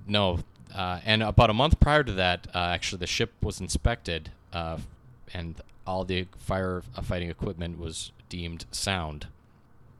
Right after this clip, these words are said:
Hmm. So the captain is informed of this. Uh, I may be mispronouncing his name. Apologies. But, uh, William Van, I belie-, I'm, I'm gonna guess it's pronounced Van Schaik, but it may be Van Schaik. It's C-,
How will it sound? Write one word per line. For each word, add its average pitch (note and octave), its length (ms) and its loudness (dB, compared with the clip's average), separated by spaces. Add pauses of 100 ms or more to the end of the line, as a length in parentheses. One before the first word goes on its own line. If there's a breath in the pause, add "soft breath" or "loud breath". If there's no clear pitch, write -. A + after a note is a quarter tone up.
(340)
Hmm. E2+ 200 -12 (1500 loud breath)
So C#3 340 4
the A#2+ 100 -2
captain F3+ 440 6
is A#2+ 140 2
informed G2+ 320 -2
of F2+ 80 -8
this. F#2+ 300 -2
Uh, G2 200 -2
I G2+ 60 0
may A2+ 180 4
be A#2+ 160 -2 (140)
mispronouncing G2 520 -4
his F2 120 -8
name. F2 160 -2
Apologies. F2+ 680 -2 (260)
But, E2 120 -12 (640)
uh, F2 240 -2
William A2+ 400 4
Van, F#2 400 4 (160)
I F2 200 2
belie-, A#2 280 0 (100)
I'm, G#2+ 180 0
I'm A2+ 80 -4
gonna C3 160 4
guess A#2 240 6
it's A#2 140 -2
pronounced - 500 0
Van E2+ 360 0
Schaik, - 480 2 (160)
but F2+ 100 -2
it E2+ 80 -2
may F2+ 180 -2
be F2 200 -2
Van E2+ 240 -6
Schaik. G#2 380 -4 (520)
It's - 100 -12
C-, G#2+ 360 0